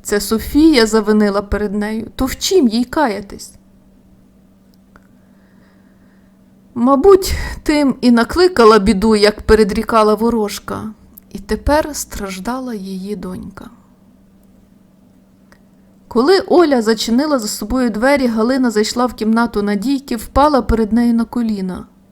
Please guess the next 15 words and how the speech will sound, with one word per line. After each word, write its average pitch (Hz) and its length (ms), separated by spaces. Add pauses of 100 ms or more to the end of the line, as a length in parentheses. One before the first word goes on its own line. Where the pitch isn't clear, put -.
(1300)
«Прости 330 520
мені, 240 300
донечко, 233 720
я 302 360
в 233 100
усьому 254 440
винна, 247 400
тільки 320 500
я!» 262 460 (1900)
Надя 240 480
підняла 214 640
на 240 160
неї 233 360
здивовані 233 640
очі. 220 500